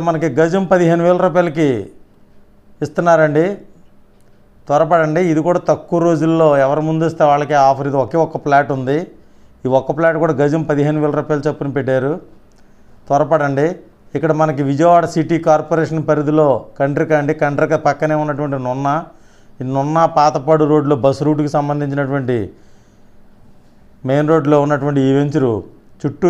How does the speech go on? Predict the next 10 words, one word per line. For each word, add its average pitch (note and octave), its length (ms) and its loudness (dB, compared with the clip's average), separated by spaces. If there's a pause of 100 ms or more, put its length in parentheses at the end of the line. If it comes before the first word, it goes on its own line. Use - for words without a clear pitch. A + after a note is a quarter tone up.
(100)
ఇళ్ళు D#3+ 200 4
ఉన్నటువంటి D#3 460 2 (840)
ఇళ్ళు, D#3+ 260 2 (140)
ఇళ్ళ D3 140 0 (100)
పక్కనే D#3 320 0
రెడీగా D3+ 340 2
కన్‌స్ట్రక్షన్‌కు D3 460 -4
ఉన్నటువంటి C#3+ 480 -2
ఈ - 20 0 (220)
యొక్క C3 160 -6